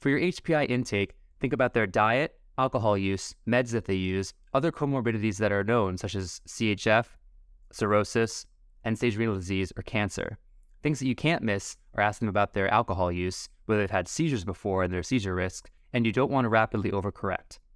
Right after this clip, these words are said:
For the admission orders, in general, you can do serum osms, urine osms, urine sodium, order strict I N O, and get a B N P if there's evidence of congestive heart failure, and also consider whether you want to give fluids or diuretics.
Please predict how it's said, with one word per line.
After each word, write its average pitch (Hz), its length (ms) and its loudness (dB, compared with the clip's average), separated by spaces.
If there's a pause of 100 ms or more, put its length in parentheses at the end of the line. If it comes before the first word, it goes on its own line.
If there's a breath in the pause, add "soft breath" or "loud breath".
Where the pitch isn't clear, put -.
(540)
For 135 140 -2
the 135 80 2
admission 147 320 -2
orders, 101 440 0 (200)
in 170 160 0
general, 113 420 2 (120)
you 120 100 -8
can 117 100 -2
do 107 120 0
serum 151 360 0
osms, 123 480 2 (140)
urine 123 260 2
osms, 98 560 0 (320)
urine 113 260 0
sodium, 101 540 0 (440)
order 127 160 2
strict 160 300 -2
I 143 140 4
N 139 100 2
O, 104 380 0
and 113 120 -4
get 120 120 2
a 110 40 2
B 123 160 0
N 123 120 0
P 110 400 0
if 98 100 -6
there's 104 140 -4
evidence 98 420 -2 (120)
of - 120 -10
congestive 101 360 -4
heart 95 200 2
failure, 87 420 -4 (440)
and 110 120 0
also 123 280 4
consider 110 360 0
whether 104 160 2
you 101 80 0
want 101 140 0
to 98 60 -4
give 90 160 -4
fluids 123 360 0
or 113 80 -4
diuretics. 92 680 -4